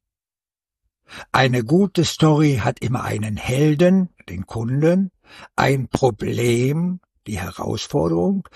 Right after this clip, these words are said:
eine Lösung, Ihr Produkt oder Ihre Dienstleistung und ein Happy End.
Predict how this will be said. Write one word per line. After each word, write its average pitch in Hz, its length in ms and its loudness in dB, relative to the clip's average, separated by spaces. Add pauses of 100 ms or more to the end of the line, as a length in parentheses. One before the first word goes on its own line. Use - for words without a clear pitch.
(260)
eine 127 340 -2
Lösung, 131 920 4
Ihr 123 140 -2
Produkt 117 460 -4
oder 127 180 0
Ihre 120 260 -4
Dienstleistung 135 1000 -4 (760)
und 165 600 2 (600)
ein 151 280 -2
Happy 143 420 2
End. 82 600 -8